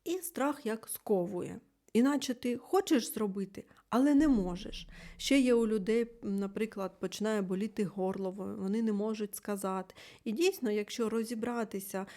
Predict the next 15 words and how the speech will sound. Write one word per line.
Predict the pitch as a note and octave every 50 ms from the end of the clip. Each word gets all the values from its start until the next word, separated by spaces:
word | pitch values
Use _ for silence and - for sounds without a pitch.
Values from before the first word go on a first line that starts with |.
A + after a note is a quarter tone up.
| - - _ -
скажімо | G3+ - - G3+ G3+ A3 A3+ G#3+ G3+
так, | G3 G#3+ G#3 G3+ G3 - -
із | - A3 G#3 -
цими | - - - - B3+ A3+ G#3+
психосоматичними | G3+ - - A3+ A3 - G3+ - G#3+ G3+ G#3 G3 - A3+ G#3 - - G3+ F#3+ F#3+ F#3+ F#3+ F#3+ -
проявами | - - B3+ D#4+ G4+ A#4+ G4+ C#4+ B3 G3 F#3+ G3 F#3+ G3 - - - -
і | - A#3+
попрацювати | A#3+ B3 A#3 A#3+ - A3+ A3 - - A3+ B3 C4+ C#4 C4+ C#4 - G#3+ - -
із | - G#3 G3
тими | - - C4 B3+ A#3+ A3
переконаннями, | - A3 A3 A#3 A3+ A#3+ A#3+ A#3+ A#3 G#3+ G3+ F#3 F3+ F#3 F#3+
чи | - - G#3
програмами, | - A#3+ B3 A3+ G#3+ A3 G#3+ G#3 G3 F#3 F3+ F#3 G3 F#3+
чи | - G#3+
ситуаціями, | G#3+ - A#3+ A3+ - B3 B3 B3 A3+ G3+ G3+ - G3 F#3+ F#3+ F#3